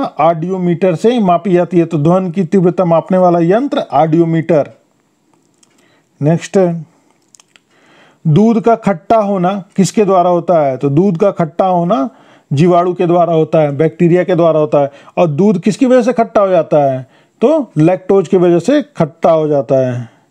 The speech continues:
लैक्टिक एसिड होती है दूध में, तो इसलिए दूध खट्टा हो जाता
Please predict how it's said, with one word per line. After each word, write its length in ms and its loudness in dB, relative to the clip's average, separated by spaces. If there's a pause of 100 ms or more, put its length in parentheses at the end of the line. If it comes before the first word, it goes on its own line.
(760)
लैक्टिक 400 0
एसिड 280 0
होती 220 0
है 80 2
दूध 200 2
में, 220 -2
तो 420 -10
इसलिए 300 0
दूध 340 -2
खट्टा 280 -2
हो 100 2
जाता 280 0